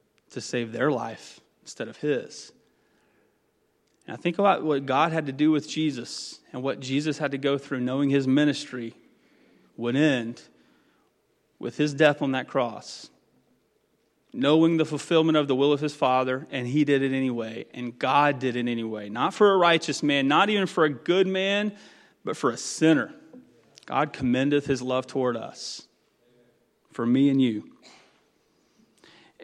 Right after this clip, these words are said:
You know, in light of Romans fifty-three, that linchpin, that, that, that chain link, that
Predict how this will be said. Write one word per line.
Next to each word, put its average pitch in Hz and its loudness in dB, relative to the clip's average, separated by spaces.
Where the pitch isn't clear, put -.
You 139 -4
know, 123 -2
in 131 -4
light 135 4
of 143 4
Romans 151 2
fifty-three, 139 -4
that 131 -4
linchpin, 135 -4
that, 127 -6
that, - -8
that 131 -10
chain 135 -4
link, 110 -10
that - -8